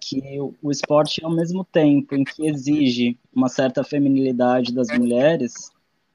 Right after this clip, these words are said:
ele exige, ele, ele é um espaço masculino, né? A, a, é como se a excelência esportiva não fosse condizente com a, com a feminilidade, né?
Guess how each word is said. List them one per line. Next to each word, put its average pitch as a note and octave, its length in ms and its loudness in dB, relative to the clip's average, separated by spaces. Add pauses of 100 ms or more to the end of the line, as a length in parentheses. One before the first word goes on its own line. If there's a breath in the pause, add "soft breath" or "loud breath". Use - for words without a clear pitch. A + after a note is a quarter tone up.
(640)
ele D#3 800 2
exige, D#3 840 0
ele, E3+ 220 0
ele G3 180 4
é F#3+ 300 2 (240)
um F#3 180 -2
espaço E3 460 0
masculino, E3 720 0 (560)
né? A2+ 280 -4 (200)
A, B2 240 -6 (160)
a, B2+ 320 0
é C#3 100 0
como D#3 240 0
se - 180 -4
a E3 320 4
excelência E3+ 600 0
esportiva F#3 880 -2
não F#3 320 -4
fosse G#3 400 -4
condizente D3 840 0
com C#3 220 0
a, C3+ 180 2 (160)
com C#3 100 -2
a C3 60 -2
feminilidade, A#2 960 2
né? A2 260 -6